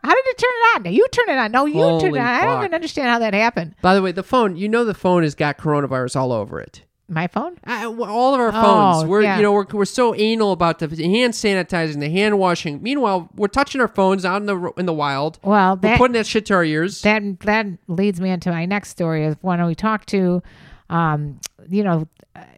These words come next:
Speaker 1: Ken from American Sex Podcast.
Speaker 2: Oh, yeah.
Speaker 1: Uh, the foremost authority of any person I know who knows more about this virus, and because he was in the, he was a medic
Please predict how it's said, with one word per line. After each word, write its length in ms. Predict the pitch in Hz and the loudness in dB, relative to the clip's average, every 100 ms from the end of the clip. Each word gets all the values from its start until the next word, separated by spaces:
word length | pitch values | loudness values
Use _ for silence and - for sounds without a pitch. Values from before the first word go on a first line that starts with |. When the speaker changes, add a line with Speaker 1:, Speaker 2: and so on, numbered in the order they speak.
| - | -4
Speaker 1:
Ken 280 | 196 180 151 | 0 0 -2
from 180 | 170 | -4
American 460 | 156 160 160 151 151 | -4 -2 -4 -4 -6
Sex 240 | 143 147 | -6 -8
Podcast. 720 | - 143 127 - - - - - | -8 -8 -8 -12 -14 -18 -10 0
Speaker 2:
Oh, 140 | 175 | 2
yeah. 240 | 151 123 117 | 2 0 -4
Speaker 1:
Uh, 40 | 180 | -4
the 100 | 180 | -6
foremost 440 | - 226 208 180 - | -6 -2 0 0 -2
authority 220 | 160 165 | -2 -2
of 60 | 156 | -2
any 180 | 175 185 | -2 -2
person 320 | - 160 165 | -2 -2 -2
I 80 | 170 | -2
know 300 | 170 165 147 | 0 0 -2
who 100 | 180 | -2
knows 240 | 170 156 | -4 -4
more 300 | 170 185 214 | -2 -2 0
about 260 | 196 170 170 | 0 -2 -4
this 140 | 156 | -6
virus, 400 | 180 165 151 - | -4 -4 -4 -6
and 380 | 147 151 156 156 | -10 -10 -12 -12
because 260 | 196 208 190 | -6 -2 0
he 100 | 220 | 0
was 180 | 202 190 | 0 -2
in 200 | 220 220 | -4 -2
the, 200 | 214 202 - - - | -2 -4 -8 -20 -16
he 80 | - | -4
was 80 | 202 | 0
a 60 | |
medic 560 | 208 247 240 180 - 170 | 2 2 2 0 -6 -14